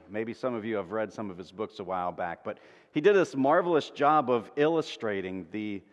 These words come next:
the presence of angels and demons in our everyday life, how there was constantly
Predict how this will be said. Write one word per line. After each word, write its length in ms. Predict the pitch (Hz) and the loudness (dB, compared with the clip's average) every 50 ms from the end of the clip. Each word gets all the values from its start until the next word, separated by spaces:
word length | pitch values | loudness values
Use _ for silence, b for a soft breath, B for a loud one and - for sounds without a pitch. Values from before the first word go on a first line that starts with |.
| b b b b b | b b b b b
the 80 | - - | -4 -4
presence 600 | - - - 185 180 208 - 175 170 143 - 139 | -2 0 2 4 4 4 4 4 2 2 2 2
of 180 | 135 123 104 - | 2 2 0 -2
angels 520 | 139 139 156 175 180 156 175 175 170 147 131 | 0 2 2 4 4 4 4 4 4 4 4
and 200 | 147 131 127 113 | 4 2 2 2
demons 480 | 143 151 170 165 143 123 120 123 113 | 4 4 4 4 4 2 0 0 2
in 100 | 135 151 | 2 4
our 220 | 151 143 147 147 - | 6 6 4 4 4
everyday 720 | - 143 160 175 156 160 180 170 160 123 151 151 147 143 143 | 4 4 4 4 4 2 2 2 2 4 4 6 6 6 6
life, 400 | 135 135 143 151 139 117 107 - | 6 4 4 4 4 2 0 0
how 200 | - - 135 135 | 2 2 4 4
there 180 | 139 143 143 143 | 6 4 4 4
was 220 | 139 135 127 - - - | 4 2 0 -2 -6 -4
constantly 800 | - - 202 214 220 226 - - - 151 127 127 123 120 117 | 0 2 4 4 4 2 0 0 -2 0 0 2 0 0 0